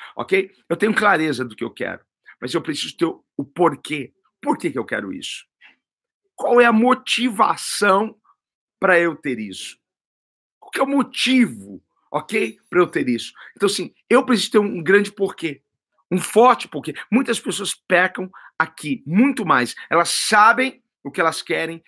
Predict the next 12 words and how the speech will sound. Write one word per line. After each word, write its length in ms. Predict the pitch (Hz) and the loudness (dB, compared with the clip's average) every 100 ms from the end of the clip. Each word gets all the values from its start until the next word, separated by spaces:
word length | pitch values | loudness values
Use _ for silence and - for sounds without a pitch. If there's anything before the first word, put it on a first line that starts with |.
| _ | _
mas 160 | 143 147 | -8 -4
se 80 | 156 | -2
elas 220 | 151 131 | -2 -2
não 200 | 190 233 | -4 -4
tiverem 440 | - 147 147 147 | -4 -2 -2 -2
um 100 | 175 | -6
porquê 500 | 170 240 220 - 180 | 2 2 2 2 2
forte, 580 | 185 - 131 120 - - - - - | 2 -2 0 0 -4 -18 -20 -12 0
elas 340 | 151 143 - | 0 0 -6
não 480 | 180 185 220 240 - _ | 2 4 4 0 -8 _
vão 520 | 107 143 139 127 - _ - | -2 2 2 0 -8 _ -18
realizar. 600 | - 117 120 107 98 87 | -8 -4 -4 -2 -4 -4